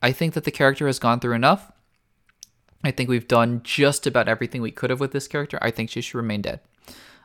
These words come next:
Um, I, I know they won't. They're gonna bring her back, but I think she should remain dead. Um, and I think that because I like Elizabeth Olsen's turn as the villain so much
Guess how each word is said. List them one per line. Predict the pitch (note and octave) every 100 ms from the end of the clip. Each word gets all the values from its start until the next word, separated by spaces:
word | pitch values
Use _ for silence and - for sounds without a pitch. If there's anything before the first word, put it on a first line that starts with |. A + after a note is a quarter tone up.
| _
Um, | A2 G#2+ G2+ G2 F#2+ - _ _ _ -
I, | B2 B2 - _ _ _ _ _ -
I | B2+ -
know | G#2+ A2+
they | C#3
won't. | C3+ A#2+ - _ _ -
They're | G#2+
gonna | A2 B2+
bring | D#3
her | F#3+
back, | C#3 D#3+ - _ _ _ _
but | -
I | G#2+
think | A2+ A2+
she | -
should | B2+ -
remain | A2+ F#2+
dead. | F#2+ - _ - _ - _ _ _ _
Um, | A#2 A2 G#2 - - _ - D#3+
and |
I | E3+
think | G3+ A3+ -
that | F#3+ -
because | - D#3+ - G3+ G#3+ G#3 F#3+ - - -
I | D3+
like | C#3 C3+ D3 -
Elizabeth | C3 B2+ C3+ B2
Olsen's | A2+ A#2 - B2 - -
turn | - B2+ B2 C3+
as | B2 B2
the | B2
villain | A#2+ A2+ A#2
so | - C3
much | C3 C3+